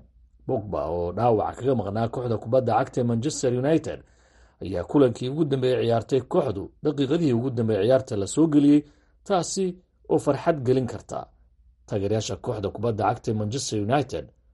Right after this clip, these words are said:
oo xiddigoodu uu si rasmi ah garoomada ugu soo noqonayo.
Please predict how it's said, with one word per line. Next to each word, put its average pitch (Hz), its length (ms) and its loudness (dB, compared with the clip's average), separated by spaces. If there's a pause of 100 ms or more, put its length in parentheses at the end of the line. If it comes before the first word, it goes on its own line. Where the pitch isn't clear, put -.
(260)
oo 101 100 -2
xiddigoodu 98 640 -4 (100)
uu 101 120 -6
si - 180 -2
rasmi 98 400 -4
ah 87 100 -10 (160)
garoomada 90 480 -6 (160)
ugu - 180 -10
soo 65 300 -6
noqonayo. 78 540 0